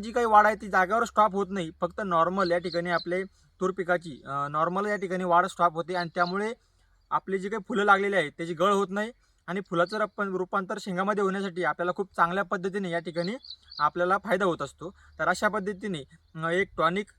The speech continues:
त्याचबरोबर एक मायक्रोन्यूट्रिएंट आणि एक बुरशीनाशक आपल्याला या ठिकाणी घ्यायचं आहे. शेतकरी मित्रांनो, हे सर्व घेत असताना आपल्याला यामध्ये, अ, या स्टेजमध्ये अळीनाशक घेण्याची जी क-, खूप आवश्यकता असते. शेतकरी मित्रांनो, फुलं लागले त्यानंतर बुरशीनाशक आपण यामध्ये घेतलं, एक मायक्रोन्यूट्रिएंट घेतलं,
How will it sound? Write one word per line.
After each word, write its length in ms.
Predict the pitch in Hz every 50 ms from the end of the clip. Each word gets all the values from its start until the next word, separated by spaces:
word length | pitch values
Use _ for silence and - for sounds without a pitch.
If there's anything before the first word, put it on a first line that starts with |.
| -
त्याचबरोबर 420 | - 160 170 170 175 175 175 180 175
एक 140 | 180 175 175
मायक्रोन्यूट्रिएंट 560 | 165 160 165 - 190 202 180 196 180 147 135
आणि 200 | - 147 165 180
एक 80 | 190 180 190
बुरशीनाशक 520 | 165 160 180 180 - 202 208 190 190 190
आपल्याला 260 | 156 151 - 170 165 165
या 40 |
ठिकाणी 300 | 165 165 151 165 165 170
घ्यायचं 300 | 165 156 147 151 - -
आहे. 120 | 165 175 208 208 - - - _ _ -
शेतकरी 340 | - 190 185 - 240 240
मित्रांनो, 420 | 240 233 214 254 247 240 233 202 180
हे 60 | 190
सर्व 280 | - - 196 196 214 226
घेत 160 | 170 180 180
असताना 360 | 208 208 - - 220 214 220
आपल्याला 320 | 208 202 - 208 214 214
यामध्ये, 420 | 208 202 202 196 208 214 190 214 226 226 - _ _ _ _ _
अ, 100 | 165 170
या 180 | 170 170 190 220
स्टेजमध्ये 520 | 208 - 196 190 202 202 208 202 175 147 - - _ -
अळीनाशक 520 | 151 160 185 208 214 214 220 220 - 214
घेण्याची 480 | 190 190 185 180 165 175 170 190 180 190
जी 60 | 196
क-, 400 | 185 196 180 _ 175 170 170 160
खूप 160 | - 190 180
आवश्यकता 360 | 190 190 175 196 180 - - 180
असते. 300 | 180 170 - - 170 202 - - - - - - _ -
शेतकरी 280 | 190 - - 233 226
मित्रांनो, 340 | 240 240 226 247 247 240 254 214 -
फुलं 200 | - 185 202 214
लागले 300 | 208 202 196 190 202 208
त्यानंतर 400 | 190 202 185 185 190 185 190 190
बुरशीनाशक 440 | 180 175 196 185 - 214 190 202 190
आपण 220 | 190 175 175 190
यामध्ये 300 | 190 190 185 190 175 180
घेतलं, 260 | 165 160 147 151 160
एक 120 | 165 170 165
मायक्रोन्यूट्रिएंट 520 | 170 165 165 165 180 196 196 185 214 190
घेतलं, 240 | 156 151 127 127 147